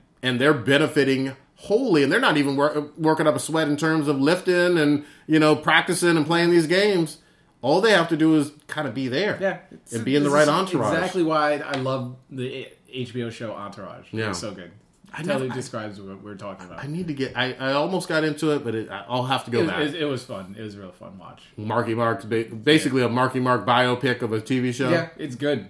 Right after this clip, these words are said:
Speaker 2: It's, it's good. It's funny.
Speaker 1: Holy,
Speaker 2: Hilarious.
Speaker 1: holy
Speaker 2: Yes.
Speaker 1: crap. All right, I think we've gone
Speaker 2: I think
Speaker 1: all the way
Speaker 2: yeah.
Speaker 1: around on this stuff. Uh, game two, I'm excited about. We'll see, and
Speaker 2: So,
Speaker 1: then we
Speaker 2: do
Speaker 1: go
Speaker 2: you
Speaker 1: into
Speaker 2: think
Speaker 1: the
Speaker 2: it's gonna be a
Speaker 1: darkest.
Speaker 2: sweep? Did we? 'Cause we never gave a full
Speaker 1: I gave a
Speaker 2: prediction.
Speaker 1: prediction of four oh.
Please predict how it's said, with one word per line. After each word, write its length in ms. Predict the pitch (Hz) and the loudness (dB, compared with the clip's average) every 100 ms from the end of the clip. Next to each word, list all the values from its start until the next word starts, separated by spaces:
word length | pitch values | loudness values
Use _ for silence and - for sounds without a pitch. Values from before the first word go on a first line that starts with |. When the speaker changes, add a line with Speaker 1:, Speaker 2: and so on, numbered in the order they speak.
| - | -16
Speaker 2:
It's, 300 | 127 - - | -16 -16 -14
it's 180 | 127 - | -14 -8
good. 220 | 135 123 | -6 -6
It's 140 | 113 | -8
funny. 400 | 127 117 113 117 - - _ _ | -6 -6 -6 -12 -20 -20 _ _
Speaker 1:
Holy, 340 | - 120 117 113 | -10 -4 -2 -2
Speaker 2:
Hilarious. 380 | 113 104 - - | -2 -6 -12 -14
Speaker 1:
holy 340 | 104 110 107 101 | -6 -2 -2 -4
Speaker 2:
Yes. 80 | |
Speaker 1:
crap. 420 | - 92 92 90 - - - - - _ _ _ | -6 -6 -6 -8 -14 -20 -20 -20 -20 _ _ _
All 120 | 120 | 2
right, 280 | 139 139 123 | 4 4 4
I 100 | 113 | 2
think 200 | 123 147 | 0 2
we've 180 | 147 127 | 2 4
gone 200 | 139 135 | 2 2
Speaker 2:
I 0 | |
think 100 | 135 | 4
Speaker 1:
all 220 | 135 143 | 4 4
the 40 | 143 | 4
way 140 | 143 | 4
Speaker 2:
yeah. 140 | 139 139 | 4 4
Speaker 1:
around 400 | 139 139 143 139 | 6 6 4 4
on 160 | 135 | 2
this 160 | 135 131 | 0 -2
stuff. 480 | - 135 131 131 - | -2 2 2 0 -6
Uh, 160 | 113 | -4
game 320 | 113 131 139 139 | -2 0 0 0
two, 300 | 151 143 135 | 2 4 4
I'm 100 | 131 | 0
excited 480 | - 143 135 131 | -2 0 2 2
about. 340 | 123 131 131 120 | 0 2 2 2
We'll 140 | 120 | -2
see, 380 | 120 - 131 131 | -2 -2 0 2
and 60 | 120 | 2
Speaker 2:
So, 60 | 139 | 2
Speaker 1:
then 160 | 127 | 0
we 80 | 127 | 0
Speaker 2:
do 20 | 123 | 2
Speaker 1:
go 20 | |
Speaker 2:
you 60 | 117 | 2
Speaker 1:
into 60 | |
Speaker 2:
think 100 | 123 | 0
Speaker 1:
the 40 | 135 | 0
Speaker 2:
it's 60 | |
gonna 120 | 120 131 | 0 0
be 80 | |
a 40 | 127 | -2
Speaker 1:
darkest. 100 | - | -2
Speaker 2:
sweep? 320 | 160 175 - | -2 -2 -4
Did 100 | 147 | -8
we? 200 | 135 147 | -8 -8
'Cause 100 | 151 147 | -8 -6
we 80 | |
never 240 | 156 175 170 | -4 -2 -2
gave 200 | 165 170 | -2 -4
a 60 | 156 | -6
full 200 | - 170 | -8 -4
Speaker 1:
I 140 | 107 139 | 2 4
gave 200 | 165 160 | 6 6
a 80 | 160 | 4
Speaker 2:
prediction. 80 | 135 | 2
Speaker 1:
prediction 420 | 160 165 - 165 | 2 2 0 -2
of 120 | 151 | 0
four 240 | 170 165 165 | 2 2 4
oh. 340 | 170 160 | 4 2